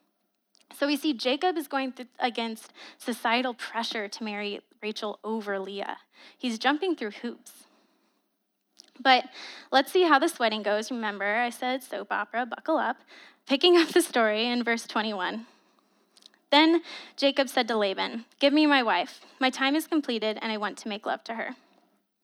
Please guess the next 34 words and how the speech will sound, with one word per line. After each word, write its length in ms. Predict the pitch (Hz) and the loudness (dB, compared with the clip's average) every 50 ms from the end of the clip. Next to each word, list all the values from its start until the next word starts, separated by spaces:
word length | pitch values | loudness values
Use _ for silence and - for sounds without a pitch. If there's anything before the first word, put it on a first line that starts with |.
| _ _ _ _ | _ _ _ _
So 320 | - - - 277 269 262 254 - - - - - - - - | -10 0 4 4 4 4 2 -2 -10 -16 -16 -18 -4 2 4
Laban 240 | 285 339 381 392 330 | 4 6 6 6 6
brought 180 | 330 302 302 | 6 6 6
together 320 | - 294 262 247 240 214 - | 4 2 2 2 4 4 4
all 160 | 214 233 254 | 4 4 2
the 80 | 277 | 2
people 300 | 285 - 277 262 - 262 | 0 -4 -6 -4 -2 0
of 100 | 254 247 | -2 -2
the 80 | 247 254 | -2 -4
place 300 | - - 196 - 214 - | -4 -4 -4 -4 -4 -6
and 100 | 247 226 | -10 -8
gave 140 | 214 202 190 | -6 -8 -8
a 60 | 208 | -8
feast. 480 | 220 - - - - - - - - - _ _ _ _ _ _ | -10 -14 -14 -14 -16 -18 -20 -20 -20 -20 _ _ _ _ _ _
But 340 | 240 247 247 214 214 226 - - _ - - - - - - | 2 4 6 6 4 2 -2 -6 _ -20 -20 -20 -20 -8 -4
when 140 | 254 254 262 | -2 -2 0
evening 360 | - 349 403 392 359 294 262 | 2 2 4 4 4 2 2
came, 340 | - - 214 202 202 202 226 | 0 -4 -4 -4 -4 -6 -6
he 120 | 233 277 | -6 -6
took 200 | - - 294 277 | -4 -2 -2 -2
his 120 | 277 254 226 | -2 -2 2
daughter 320 | 233 220 220 214 196 196 | 4 4 4 4 2 -2
Leah 540 | 202 208 247 302 339 269 - 165 147 214 240 277 - | -4 -4 -2 0 2 4 4 4 2 0 -2 -6 -8
and 120 | - 226 | -6 -2
brought 180 | 214 214 196 - | 0 0 0 0
her 120 | - 220 | -2 -6
to 120 | 208 - 214 | -8 -8 -8
Jacob, 460 | - - - - - - - - - - | -8 -6 -6 -4 -4 -4 -4 -6 -6 -8
and 140 | 240 233 220 | -8 -4 -2
Jacob 320 | 240 233 233 - 240 - | -2 -2 -2 -2 -6 -6
made 180 | 214 208 196 214 | -8 -8 -4 -2
love 180 | 220 214 214 - | -2 -2 -2 -6
to 100 | 190 196 | -10 -8
her. 320 | - 226 208 - - - | -4 -4 -4 -4 -6 -10